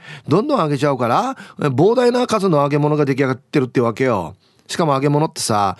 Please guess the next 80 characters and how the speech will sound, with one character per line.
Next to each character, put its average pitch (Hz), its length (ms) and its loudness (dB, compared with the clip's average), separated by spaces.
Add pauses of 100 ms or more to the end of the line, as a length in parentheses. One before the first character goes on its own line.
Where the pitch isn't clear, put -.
(120)
そ 202 160 -2
の 220 80 2
日 180 80 2
の 147 80 0
う 120 40 -4
ち - 80 -6
に 120 80 -2
食 139 120 -2
べ 127 80 -6
き 139 80 -4
ら 127 80 0
な 147 80 0
い - 20 -8
と - 80 -8
い - 40 -14
け 101 60 -6
な 117 120 -2
い 107 60 -2
で 87 40 -6
し 85 60 -8
ょ？ 98 240 -2 (180)
翌 156 180 2
日 160 140 -4
に 190 100 2
回 123 200 0
る、 120 100 -6
回 127 240 0
す - 100 -10
と 104 220 -2
全 107 240 -2
然 202 140 2
美 202 60 0
味 175 40 0
し - 60 -12
く - 80 -4
な 170 100 2
い 127 60 0
し。 87 320 -6 (180)
だ 156 120 -4
か 151 80 0
ら、 160 220 0 (200)
無 156 100 2
理 226 100 -2
に 185 100 -2
食 156 120 -2
べ 151 100 -2
ち 156 80 -2
ゃ 156 60 0
う 147 100 -4
と 117 120 -2
な 117 160 0
り 107 80 -2
ゃ、 98 160 -2
そ 131 160 -4
り 185 60 0
ゃ 151 160 0
あ 165 60 -4
た、 120 360 -4 (680)
家 170 140 0
族 254 180 -2
み 214 100 2
ん 220 40 2
な 170 120 2
エ 175 40 2
ッ - 20 -4
ク - 140 -10
ス 254 100 0
エ 240 60 4
ル 147 100 0
大 170 180 -2
好 - 80 -10
き - 80 -14
に 220 60 0
な 170 80 2
っ - 40 -8
ち - 100 -2
ゃ 185 40 2
う 175 40 2
わ 170 80 2
よ。 117 400 -2